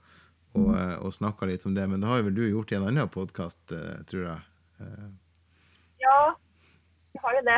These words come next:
Speaker 2: men, eh, vi må kanskje snakke sammen senere og så lage et litt sånn her prosjekt for disse barnehageansatte, da. Få de til å
Speaker 1: Ja, det hadde vært kjempetøft.
Speaker 2: så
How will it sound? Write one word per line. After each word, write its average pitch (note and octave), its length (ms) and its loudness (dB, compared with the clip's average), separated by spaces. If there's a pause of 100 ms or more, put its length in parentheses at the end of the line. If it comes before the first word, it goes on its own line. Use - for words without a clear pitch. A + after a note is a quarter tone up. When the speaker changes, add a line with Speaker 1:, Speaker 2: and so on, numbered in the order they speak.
Speaker 2:
men, C#4 180 0
eh, C4 400 8
vi C#4 100 2
må D4 140 0
kanskje B3 240 4
snakke A#3 260 2
sammen F#3+ 260 4
senere F3 360 8
og F#3+ 80 6
så A3 100 4
lage E3+ 320 6
et F#3+ 60 2
litt F#3 160 6
sånn F3+ 160 6
her D#3 140 6 (100)
prosjekt E3+ 460 2
for F3 100 6
disse D#3+ 320 4
barnehageansatte, C3+ 800 -2
da. G#4 60 4 (180)
Få G3 100 4
de F#3 100 6
til F3+ 200 2
å F3+ 120 6 (540)
Speaker 1:
Ja, D3+ 140 0 (240)
det D3 100 -4
hadde G2+ 140 -4
vært - 160 -10
kjempetøft. - 480 -6
Speaker 2:
så F3+ 140 6